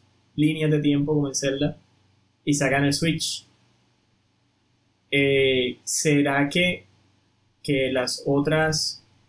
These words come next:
compañías, porque por ejemplo la que de pronto no tenía nadie en el mapa que era Steam, lo hizo, lo va a hacer con la Steam Deck, pero ¿será que Play se anima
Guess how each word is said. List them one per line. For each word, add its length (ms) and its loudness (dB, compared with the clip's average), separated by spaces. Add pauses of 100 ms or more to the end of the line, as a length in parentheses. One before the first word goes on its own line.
compañías, 960 0
porque 240 -4
por 160 -2
ejemplo 560 -4 (100)
la 240 0
que 120 -2
de 120 0
pronto 320 0
no 160 2
tenía 320 2
nadie 280 2
en 60 2
el 80 4
mapa 320 2
que 120 0
era 120 2
Steam, 460 2 (120)
lo 180 2
hizo, 400 -2
lo 140 -2
va 80 0
a 40 -2
hacer 340 -4
con 160 -8
la 80 -4
Steam 260 -10
Deck, 240 -4 (500)
pero 140 0
¿será 220 -2
que 100 2
Play 240 2
se 120 -2
anima 520 2